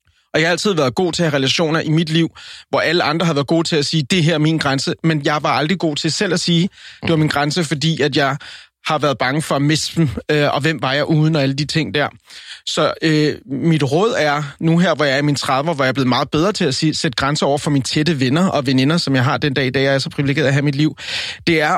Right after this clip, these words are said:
at mærke efter og sige, "Jamen, hvornår bliver min grænse måske et eller andet sted overtrådt?" Og det behøver ikke være på sådan et dramatisk, øh, niveau, men på de der små ting, der hen ad vejen gør, at man så selv bliver en pleaser. Fordi ordet pleaser, som jeg i øvrigt hader at høre, det er så negativt,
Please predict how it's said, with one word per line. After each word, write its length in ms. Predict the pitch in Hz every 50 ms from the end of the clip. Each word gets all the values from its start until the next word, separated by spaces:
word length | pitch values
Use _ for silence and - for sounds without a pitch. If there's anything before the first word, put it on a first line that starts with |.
| - 165
at 60 | 165
mærke 260 | 165 156 156 - -
efter 240 | 170 175 - - 196
og 80 | 185
sige, 140 | - - 185
"Jamen, 260 | 180 170 170 170 170 - - - - - - _ _ _ _ _ _ _ _ _ _ _ -
hvornår 260 | 151 165 156 160 190 190
bliver 180 | 180 180 156
min 260 | 139 143 190 240 262
grænse 360 | 277 - 180 143 120 - - 151
måske 240 | 151 143 139 - 160
et 20 | 143
eller 100 | 143 143
andet 120 | 151 143
sted 140 | - - 151
overtrådt?" 460 | - - 120 135 139 - - 151 139
Og 100 | 139 156
det 80 | 202 180
behøver 160 | 208 - 269
ikke 140 | 262 - -
være 100 | - -
på 140 | - 226
sådan 140 | 214 - 208
et 80 | 208 - _ -
dramatisk, 760 | - - 196 156 135 139 151 - - 214 202 - - - - - 165
øh, 420 | 165 156 151 147 151 151 143 165
niveau, 380 | 170 160 147 123 147 175 202 208
men 180 | 180 185 185
på 120 | - - 196
de 120 | 190 233
der 160 | 240 247 226
små 400 | - - - - 240 254 233 - -
ting, 280 | - - 254 226 135 - -
der 60 | 190
hen 320 | 170 147 - 262 254 233
ad 80 | 233 190
vejen 300 | 165 131 113 170 190 185
gør, 220 | - 185 175 185 -
at 100 | - 180
man 140 | 175 170 165
så 200 | - - 202 175
selv 300 | - - - 247 226 - - - _ - - _ -
bliver 160 | - 196 180
en 100 | 165 151
pleaser. 480 | - - - 165 156 160 165 - 208 185 - - - - - - - _ - -
Fordi 340 | 180 147 170 185 180 - -
ordet 260 | 202 196 202 - 214
pleaser, 420 | - - - 185 180 - 220 208 196 180
som 180 | - - 139 143
jeg 120 | 147 131
i 40 | 131
øvrigt 340 | 143 151 156 151 - - -
hader 480 | 110 120 117 123 135 156 165 160 160 -
at 100 | 131 131 127
høre, 200 | 143 143 151 160
det 140 | 156 156 143
er 80 | 131
så 140 | 131 - 151
negativt, 500 | 151 156 156 185 175 - - 165 147